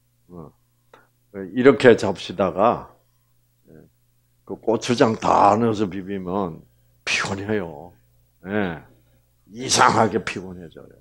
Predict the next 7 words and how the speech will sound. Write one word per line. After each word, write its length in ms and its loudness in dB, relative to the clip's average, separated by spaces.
어. 60 -14
<laughs> 100 -20
그러니까 320 2
아무리 300 4
재밌는 540 2
얘기를 380 2
해도 440 -2